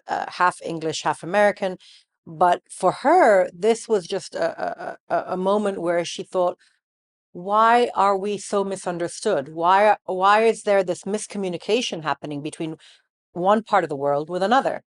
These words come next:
And so that's how she understood it. So for her, the, her takeaway from this was she wanted to spend her working life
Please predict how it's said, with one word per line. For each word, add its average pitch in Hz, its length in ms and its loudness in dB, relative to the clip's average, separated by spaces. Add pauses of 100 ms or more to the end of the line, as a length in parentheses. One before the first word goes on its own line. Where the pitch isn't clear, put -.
(120)
And 170 140 -12
so 196 80 -2
that's 233 240 4
how 285 120 4
she 285 260 2
understood 185 420 0
it. 151 140 -6
So 185 240 4 (420)
for 196 200 2
her, 226 580 6 (200)
the, 196 440 0 (160)
her 190 500 2
takeaway 226 480 2
from 156 200 -6
this 143 220 -6
was 147 280 -10
she 226 240 -4
wanted 202 260 0
to 190 100 -8
spend 165 520 -2 (540)
her 190 520 4
working 190 400 0
life 151 460 -2